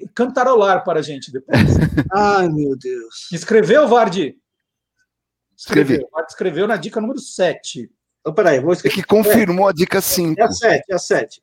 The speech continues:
Speaker 2: Então, peraí, eu vou
Speaker 1: É.
Speaker 2: escrever aqui, tá?
Speaker 3: Eu
Speaker 1: Olha, o
Speaker 3: achei que
Speaker 1: Mir,
Speaker 3: era,
Speaker 1: olha,
Speaker 3: né?
Speaker 1: não estudou
Speaker 3: É.
Speaker 1: nada. A boa jogada. Porque se ele espera oito e vocês
Speaker 2: É,
Speaker 1: dois,
Speaker 2: eu
Speaker 1: vocês
Speaker 2: perco,
Speaker 1: perdem.
Speaker 2: pelo menos empato.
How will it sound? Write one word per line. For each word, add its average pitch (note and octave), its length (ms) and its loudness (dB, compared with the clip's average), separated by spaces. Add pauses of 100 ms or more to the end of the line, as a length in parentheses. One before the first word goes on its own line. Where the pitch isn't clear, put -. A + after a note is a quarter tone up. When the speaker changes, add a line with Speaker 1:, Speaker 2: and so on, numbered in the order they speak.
Speaker 2:
Então, C#3+ 180 -10
peraí, C#3 320 -4
eu C#3 100 -4
vou F3 120 0
Speaker 1:
É. E3+ 40 -2
Speaker 2:
escrever E3+ 320 2
aqui, B2+ 160 -4
tá? F#3+ 360 -4 (140)
Speaker 3:
Eu D3+ 140 6
Speaker 1:
Olha, G#3 160 4
o F3+ 40 0
Speaker 3:
achei G3+ 140 0
que F#3+ 60 -2 (100)
Speaker 1:
Mir, - 60 6
Speaker 3:
era, A3+ 180 4
Speaker 1:
olha, G3 120 2
Speaker 3:
né? - 100 -2
Speaker 1:
não - 140 -12
estudou A3 320 -6
Speaker 3:
É. D4+ 40 -4
Speaker 1:
nada. C4 520 -2 (260)
A F#3 120 -2
boa F#3 260 0
jogada. B3+ 600 -2 (640)
Porque B3 280 -6
se - 160 -10
ele F4 160 0
espera A3 460 0
oito A3 640 2
e F#3+ 120 -10
vocês G3+ 360 -6
Speaker 2:
É, C3+ 40 -2
Speaker 1:
dois, E3 240 2
Speaker 2:
eu - 20 -2
Speaker 1:
vocês B3 300 4
Speaker 2:
perco, - 200 4
Speaker 1:
perdem. A#3+ 300 4
Speaker 2:
pelo G#3+ 140 4
menos A3 160 0
empato. G#3+ 680 2